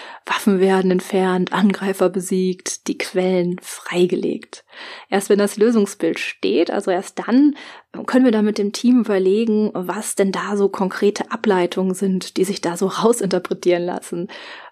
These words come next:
Ähm, ja, was bedeutet das neue Bild für den Teamalltag? Welche Quellen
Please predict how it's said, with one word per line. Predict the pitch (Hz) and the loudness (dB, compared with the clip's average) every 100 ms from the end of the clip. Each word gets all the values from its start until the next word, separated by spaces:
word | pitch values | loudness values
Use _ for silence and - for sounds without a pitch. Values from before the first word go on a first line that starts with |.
| - | -4
Ähm, | 190 190 180 - | 0 2 0 -2
ja, | - - | -6 -4
was | 196 - | -6 0
bedeutet | 208 196 196 190 | 2 4 2 -2
das | 190 | -4
neue | 190 190 | -2 0
Bild | 196 190 | 0 0
für | - | -2
den | 190 190 | -6 -2
Teamalltag? | 262 269 214 180 180 185 180 180 190 | 4 4 4 -2 -4 -6 -6 -6 -4
Welche | 190 190 202 190 185 | -4 -2 -2 -2 -4
Quellen | - 175 208 220 208 | -4 0 2 2 0